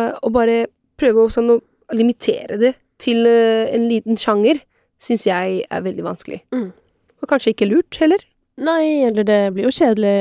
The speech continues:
Speaker 2: i hvert fall da.
Speaker 1: Mm.
Speaker 2: Eller sånn, det blir, det er kjedelig når alle idéprosesser begynner med nei.
Speaker 1: Ja.
Speaker 2: Hva med nei?
Speaker 1: Ja, ja.
Speaker 2: Fordi jeg er ikke sånn.
Speaker 1: Ja.
Speaker 2: Det er jo
Speaker 1: Mm.
Speaker 2: vrient. Jeg snakket faktisk med, eh,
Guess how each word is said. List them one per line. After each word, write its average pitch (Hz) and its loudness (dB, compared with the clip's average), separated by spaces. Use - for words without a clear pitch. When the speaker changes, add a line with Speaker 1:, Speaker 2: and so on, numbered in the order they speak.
Speaker 2:
i - -2
hvert 202 -8
fall 294 0
da. 349 2
Speaker 1:
Mm. 294 -2
Speaker 2:
Eller 247 0
sånn, 233 0
det 220 2
blir, 214 2
det - -8
er - 0
kjedelig 214 0
når 262 2
alle 202 2
idéprosesser 185 -2
begynner 180 -4
med 185 -2
nei. 202 -2
Speaker 1:
Ja. 262 2
Speaker 2:
Hva 247 0
med 277 -8
nei? 240 0
Speaker 1:
Ja, 240 2
ja. 240 0
Speaker 2:
Fordi 254 2
jeg 233 0
er 214 -8
ikke 226 -2
sånn. 240 0
Speaker 1:
Ja. 240 2
Speaker 2:
Det 233 2
er 208 0
jo 185 -2
Speaker 1:
Mm. 226 0
Speaker 2:
vrient. 208 -4
Jeg 233 -6
snakket 226 -6
faktisk 185 -6
med, 202 -2
eh, 208 -2